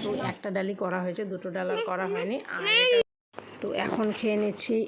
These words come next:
ইলিশ, সর্ষে ইলিশ ভাপা, তো দারুণ টেস্টি হয়েছে, মাছটাও খুব ভালো ছিল, খেতে দারুণ লাগলো। তারপরে নিয়ে নিচ্ছে একদম পাঠার তর ঝোল,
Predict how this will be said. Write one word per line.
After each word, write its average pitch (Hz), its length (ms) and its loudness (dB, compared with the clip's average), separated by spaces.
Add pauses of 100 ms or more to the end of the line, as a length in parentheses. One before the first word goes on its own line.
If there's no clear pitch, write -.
ইলিশ, 202 400 -2
সর্ষে 214 400 -2
ইলিশ 208 460 -2
ভাপা, 180 360 0 (240)
তো 196 100 -2
দারুণ 185 440 -2
টেস্টি 196 440 -4
হয়েছে, 196 260 -2
মাছটাও 185 480 -2
খুব 202 220 -8
ভালো 175 280 -2
ছিল, 196 320 -6
খেতে 185 380 -8
দারুণ 180 440 -2
লাগলো। 190 440 -2
তারপরে 180 500 -4
নিয়ে 190 200 0
নিচ্ছে 190 280 -4
একদম 196 540 -2
পাঠার 180 480 0 (120)
তর 180 300 -2
ঝোল, 190 420 -4